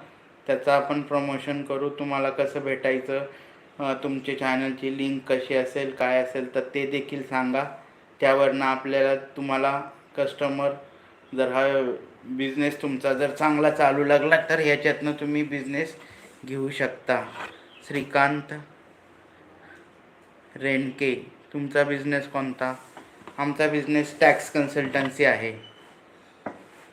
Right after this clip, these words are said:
बिझनेस फायनान्स ॲडवायझर म्हणून काम करतो मी. आणि तुमचा कोणता आहे बिझनेस? श्रीकांत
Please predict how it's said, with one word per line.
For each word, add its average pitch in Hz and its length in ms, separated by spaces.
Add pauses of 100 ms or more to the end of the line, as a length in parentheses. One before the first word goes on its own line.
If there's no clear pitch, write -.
(1500)
बिझनेस 147 440
फायनान्स 139 460
ॲडवायझर 131 560
म्हणून 131 300
काम 131 260
करतो 127 360
मी. 127 220 (1700)
आणि 127 140 (100)
तुमचा 147 300
कोणता 147 320
आहे 143 140
बिझनेस? 139 460
श्रीकांत 135 440